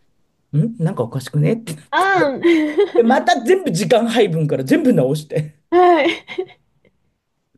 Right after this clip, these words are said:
Speaker 1: 結局、その日の朝まで作ってた気がする。
Speaker 2: あ。<laughs>
Speaker 1: ね、なんか、は-、まっさらなところから作る時って、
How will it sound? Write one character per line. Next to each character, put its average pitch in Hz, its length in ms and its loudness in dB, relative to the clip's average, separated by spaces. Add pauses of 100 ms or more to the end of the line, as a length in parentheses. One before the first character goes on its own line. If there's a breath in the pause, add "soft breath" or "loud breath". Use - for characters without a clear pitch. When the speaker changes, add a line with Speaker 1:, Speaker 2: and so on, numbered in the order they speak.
(520 loud breath)
Speaker 1:
結 226 180 -16
局、 320 600 -4 (260 soft breath)
そ - 160 0
の 330 100 4
日 392 120 2
の - 180 -2
朝 233 200 -2
ま 285 100 2
で 196 120 -2
作 - 180 -6
っ - 20 -4
て 160 100 -4
た 135 120 -4
気 131 120 -12
が - 80 -12
す - 140 -18
る。 - 60 -20 (100)
Speaker 2:
あ。 - 260 -4
<laughs> - 80 -16 (2250 soft breath)
Speaker 1:
ね、 190 120 -10
な 190 80 -8
ん 180 40 -10
か、 180 80 -8
は-、 160 180 -4 (280)
ま 226 160 0
っ - 20 -2
さ 403 240 0
ら 339 120 2
な 160 140 0
と 156 100 -6
こ 160 120 0
ろ 156 120 2
か 156 140 -6
ら 156 140 -6
作 - 220 -14
る 156 120 -4
時 135 280 -12
っ 117 40 -18 (240)
て、 143 340 -8